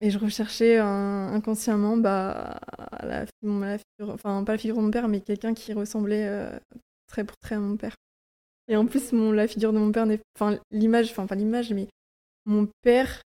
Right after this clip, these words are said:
les traits de mon père sont pas forcément des traits que j'aimerais avoir, euh,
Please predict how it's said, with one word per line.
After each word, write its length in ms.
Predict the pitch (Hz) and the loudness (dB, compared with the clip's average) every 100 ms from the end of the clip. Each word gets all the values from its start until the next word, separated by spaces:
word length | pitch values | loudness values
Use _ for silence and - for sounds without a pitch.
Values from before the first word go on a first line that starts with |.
| _ _ | _ _
les 120 | 214 | -2
traits 200 | 208 226 | 0 2
de 60 | 226 | 2
mon 120 | 220 | 4
père 200 | 233 233 | 2 0
sont 120 | 226 | -4
pas 120 | 214 | -4
forcément 400 | 220 254 - 214 | -6 -8 -4 -2
des 140 | 214 208 | -2 -4
traits 300 | - 214 - | -10 -14 -8
que 260 | 202 202 | -6 -4
j'aimerais 500 | 202 214 202 208 214 208 | -4 -4 -4 -4 -4 -4
avoir, 380 | 202 214 220 | -4 -4 -4
euh, 200 | 208 196 | -4 -4